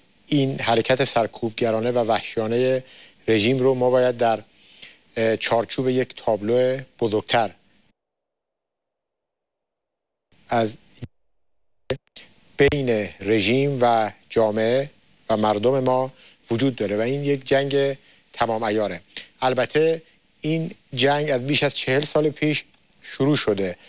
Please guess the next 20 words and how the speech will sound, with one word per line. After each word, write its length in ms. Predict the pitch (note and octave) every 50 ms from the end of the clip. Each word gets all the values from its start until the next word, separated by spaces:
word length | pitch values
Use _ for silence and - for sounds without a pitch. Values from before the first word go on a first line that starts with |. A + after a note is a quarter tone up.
| - - - _ _ -
اما 400 | - C#3+ C#3+ C#3+ C#3+ C#3 D3 - - _ -
نکته‌ای 320 | C3+ A#2+ - - D3 D3
که 100 | - -
قابل 300 | B2 A#2+ B2 A2 A#2 A#2
توجهه، 760 | - - A2+ A2+ A#2+ A2+ G#2+ A2+ A#2 A2 A#2 C3+ D3+ D#3 D#3+ - _ _ _ _ _ -
از 120 | A#2 -
سال 600 | - - - C3+ C#3 C#3 C#3+ C#3 C#3 C#3 C#3 D3 -
نود 500 | - C#3+ C3+ A#2+ A#2+ A#2 A2+ A#2 A2+ A2+
و 60 | A#2+ G#2+
شش 260 | - - E3 D3+ -
به 100 | - D3
طور 260 | - - D#3 D3+ D3+
مشخص، 680 | C#3+ C#3+ B2 - - C3 B2 - - - B2+ C3 B2+ - - _ _ _ - - - - - - - _ _ _ -
اه، 320 | C3 A#2+ A#2 A2+ A2+ A2 G#2+ - _ _ _ _ _ _ _ _ _ - - -
در 180 | B2 A#2+ A#2+ -
اینجا 360 | - C#3 B2 A#2+ A#2 C#3 D3+
کیفیتی 880 | D3 - - - B2 A#2 - - - C3+ D3 C#3+ - D3 C#3+ C#3+ C#3 C3+ - _ _ _ _ -
تغییر 360 | - - A2+ A2 A2 B2+ A#2+ -
کرده، 420 | - G#2+ G2+ G2 F#2 F#2+ G2 F#2+
یعنی 500 | F#2 G#2+ A2 A2+ A#2 A#2+ B2 B2+ B2+